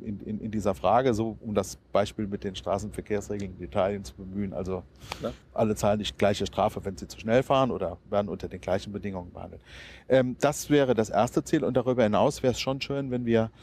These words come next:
Speaker 1: uns auf bestimmte Standards verständigen könnten. Ähm,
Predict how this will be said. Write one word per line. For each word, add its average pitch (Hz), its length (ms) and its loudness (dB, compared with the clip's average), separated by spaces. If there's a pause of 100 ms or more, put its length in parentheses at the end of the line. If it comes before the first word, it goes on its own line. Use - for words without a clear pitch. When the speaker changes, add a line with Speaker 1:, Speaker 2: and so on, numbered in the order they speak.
(320)
Speaker 1:
uns 120 280 -2
auf 120 260 0
bestimmte 127 420 0
Standards 127 420 2
verständigen 127 760 -2 (100)
könnten. 185 600 0 (580)
Ähm, 120 440 4